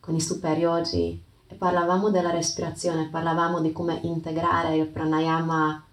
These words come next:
ujjayi nel movimento, nel vinyasa, e di riconoscere che se non, non pratichiamo l'ujjayi pranayama regolarmente, non possiamo subito pretendere di farlo nei saluti al sole.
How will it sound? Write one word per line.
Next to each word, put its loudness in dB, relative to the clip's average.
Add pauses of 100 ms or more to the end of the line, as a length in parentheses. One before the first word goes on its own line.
ujjayi 0 (420)
nel 2
movimento, 2
nel 4
vinyasa, -2 (680)
e -8
di 2
riconoscere 4
che -4 (640)
se -4
non, 0
non 0
pratichiamo 2
l'ujjayi 0
pranayama 0
regolarmente, 0 (220)
non 0
possiamo 2
subito 2
pretendere -2
di -2
farlo 2 (540)
nei 0
saluti 2
al 0
sole. 0